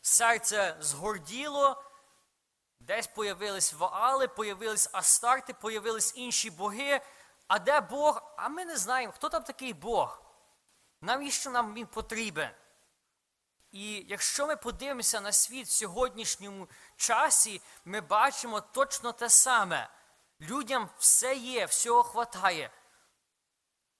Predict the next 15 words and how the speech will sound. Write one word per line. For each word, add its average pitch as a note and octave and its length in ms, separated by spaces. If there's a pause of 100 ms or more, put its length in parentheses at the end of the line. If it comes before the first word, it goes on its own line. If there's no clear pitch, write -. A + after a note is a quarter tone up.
(280)
А C#3+ 100
нащо A#3+ 320
нам A#3+ 160
Бог? G3 340 (960)
Він A3 260
для A3+ 140
нас G3+ 600 (280)
не F#3+ 200
потрібен. G#3 640 (1700)
Серце G#3+ 400
ставить G#3+ 480
інші A#3 300
боги, G3+ 540 (1040)
і A3+ 440 (920)
воно G3+ 720